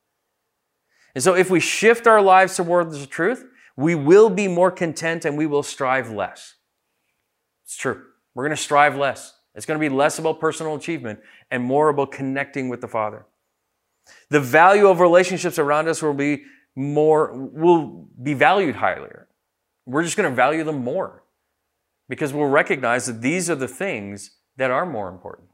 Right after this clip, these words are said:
It is more important, men, for you to be a great husband and a great dad if you are those things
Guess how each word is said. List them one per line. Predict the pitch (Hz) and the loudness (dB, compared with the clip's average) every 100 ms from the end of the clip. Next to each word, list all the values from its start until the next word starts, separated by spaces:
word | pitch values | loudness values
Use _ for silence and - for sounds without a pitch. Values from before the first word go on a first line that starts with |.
| _ _ _ _ _ _ _ | _ _ _ _ _ _ _
It | - | -4
is | 156 143 | -2 2
more | 170 170 | 4 4
important, | 156 - 175 151 165 | 2 2 2 2 -4
men, | 135 120 95 - _ _ _ | -4 -4 -6 -14 _ _ _
for | - | -4
you | 143 175 | 0 0
to | |
be | 160 160 151 - | 0 -2 -6 -8
a | - | -8
great | 139 135 147 165 | -6 -2 0 0
husband | - 156 165 120 120 110 | -2 -2 -2 -4 -10 -8
and | 127 | -8
a | 127 | -8
great | 117 131 147 - 117 | -4 -2 -2 -4 -12
dad | 113 143 147 117 | -4 0 0 0
if | 120 139 131 | -4 -8 -8
you | 143 127 | -6 -2
are | 135 156 | -2 -2
those | 131 113 - | -2 -6 -8
things | - 98 92 90 | -12 -12 -14 -20